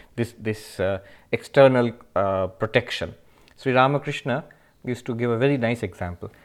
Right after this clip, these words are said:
When you plant a little sapling, you put a little fence around it. Otherwise, he says, goats and cows will come and eat it. In, uh, on the roadside in India, if you plant, mm, some little saplings, you have to protect it.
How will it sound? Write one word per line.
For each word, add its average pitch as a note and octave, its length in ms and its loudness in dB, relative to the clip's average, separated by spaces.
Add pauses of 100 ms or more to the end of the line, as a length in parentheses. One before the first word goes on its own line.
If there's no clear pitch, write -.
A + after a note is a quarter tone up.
(260)
When D3+ 140 2
you F#3+ 80 2
plant F3+ 440 4
a F3+ 60 0
little D#3 220 -2
sapling, A#2 540 -2 (460)
you F#3 160 0
put E3 260 -8
a G#3 60 0
little F3+ 260 0
fence C3+ 380 0
around G2 320 -4
it. - 160 -16 (320)
Otherwise, D3 400 4
he C#3+ 100 -4
says, D3 220 -6
goats C3+ 380 2
and C3 140 -2
cows B2 260 2
will A#2+ 120 -4
come A#2 180 -4
and A2+ 120 -4
eat F#2+ 180 -6
it. - 160 -12 (540)
In, A2+ 480 -4
uh, A2 180 0
on A2+ 120 -2
the A#2+ 100 2
roadside C#3+ 440 4
in B2+ 120 0
India, A#2+ 300 0
if G#2+ 100 -2
you A#2+ 80 -2
plant, A2+ 380 -4 (140)
mm, - 640 -14
some G#2 460 -8
little G#2 240 -8
saplings, A#2+ 500 -6
you B2 120 -2
have C3 180 -2
to - 80 -6
protect - 440 -6
it. - 120 -20